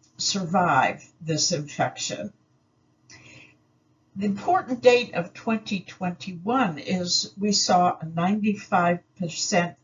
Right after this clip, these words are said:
increase in cases. For twenty twenty-two,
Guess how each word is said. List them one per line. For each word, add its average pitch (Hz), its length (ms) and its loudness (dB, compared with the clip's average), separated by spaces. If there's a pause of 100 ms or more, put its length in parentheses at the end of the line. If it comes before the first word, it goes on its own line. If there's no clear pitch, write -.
increase 208 960 -4 (320)
in 180 300 -2
cases. - 880 -2 (960)
For 175 160 -6
twenty 202 520 -2
twenty-two, 202 1040 -2